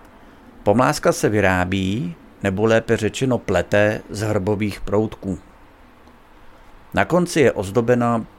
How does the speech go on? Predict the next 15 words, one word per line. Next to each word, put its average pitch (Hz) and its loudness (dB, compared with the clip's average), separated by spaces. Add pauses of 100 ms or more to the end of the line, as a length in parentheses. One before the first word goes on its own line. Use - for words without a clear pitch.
barevnými 107 0
stuhami. 101 -2 (1900)
Malovaným 170 2
vejcím 107 0
se - -4
říká 101 -2
kraslice. 98 -2 (1200)
Do 110 0
horní 160 2
části 104 0
vejce 101 2
se - -2
udělá 123 0
malý 98 0
otvor 90 0